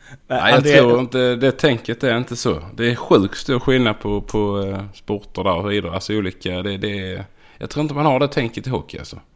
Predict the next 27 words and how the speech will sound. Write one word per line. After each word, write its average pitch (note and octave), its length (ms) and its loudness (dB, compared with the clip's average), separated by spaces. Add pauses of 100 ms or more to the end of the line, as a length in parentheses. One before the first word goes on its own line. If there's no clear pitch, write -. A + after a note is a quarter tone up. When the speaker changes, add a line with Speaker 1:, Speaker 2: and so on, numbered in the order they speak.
(760)
Speaker 1:
Det G#2+ 80 -6
är G#2+ 40 0
väl A2+ 100 0
lite A#2 220 2
det A#2+ 140 2
som, G#2 260 -2
som G#2 340 -2
man G2+ 180 -2
är G#2 80 -2
rädd G2 180 2
för F2+ 160 -6
att F#2 100 -8
det F#2 60 -12
ska - 200 -6
bli D#2 240 -2
mer. D#2+ 320 -4 (100)
Det G2 80 -10
är F#2 40 -6
därför G2 260 -2
man G2 140 -4
vill G2 80 -6
stödja G2 400 -2
de F#2+ 120 -8
här F2 280 -8
filmningarna E2 720 -6
och D#2+ 280 -8
liksom G2 400 -14